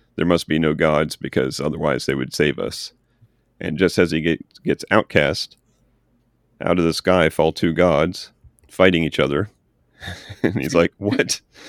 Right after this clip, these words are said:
Okay, so you do exist, but you just chose not to save us." And that made him even more angry. And he picked up one of the gods' weapon, which we later find out is called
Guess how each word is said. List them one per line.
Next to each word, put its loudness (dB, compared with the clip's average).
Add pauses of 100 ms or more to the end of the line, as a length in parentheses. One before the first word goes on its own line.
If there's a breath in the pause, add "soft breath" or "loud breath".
(540 loud breath)
Okay, 4
so 0
you 6
do 4
exist, 4
but 0
you -2
just 0
chose 2
not 2
to -6
save -2
us." -8 (400)
And 2
that 4
made 2
him -2
even -2
more 0
angry. -2 (380)
And -2
he -4
picked -4
up 0
one -2
of -4
the -6
gods' 0
weapon, -2 (360)
which -8 (420)
we 0
later 0
find -2
out 0 (260)
is -6
called 0